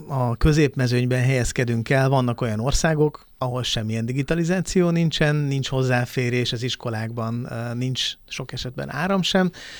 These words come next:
és nyilván vannak olyan országok is, amelyek messze-messze előttünk járnak. Itt az a kérdés, hogy milyen irányban indulunk el tovább.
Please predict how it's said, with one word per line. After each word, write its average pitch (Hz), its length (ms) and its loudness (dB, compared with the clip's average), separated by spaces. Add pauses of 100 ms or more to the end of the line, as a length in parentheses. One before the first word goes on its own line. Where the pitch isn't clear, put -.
(160)
és - 120 0
nyilván 135 300 2
vannak 135 320 0
olyan 127 200 2
országok 117 500 -2
is, 165 180 2
amelyek 139 480 0
messze-messze 147 840 0
előttünk 120 500 -4
járnak. 120 440 -4 (420)
Itt - 140 -2
az 151 100 2
a 139 40 0
kérdés, 156 500 2
hogy 151 160 2 (240)
milyen 127 220 2
irányban 110 400 2
indulunk 113 400 -4
el 123 120 -6
tovább. - 400 -10